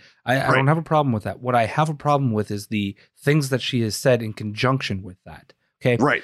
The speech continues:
Speaker 1: she has made statements that are not just anti-national anthem. It is that she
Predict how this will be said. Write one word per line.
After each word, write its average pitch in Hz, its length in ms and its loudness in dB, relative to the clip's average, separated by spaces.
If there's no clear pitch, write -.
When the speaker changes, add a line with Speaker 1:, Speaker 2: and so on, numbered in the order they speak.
Speaker 1:
she 160 260 4
has 147 180 -2
made 139 420 0
statements 135 440 -2
that 120 180 2
are 123 120 0
not 135 220 0
just 135 180 -4
anti-national - 1800 -2
anthem. 113 340 -2
It 131 160 0
is 123 160 2
that 120 220 2
she 156 500 2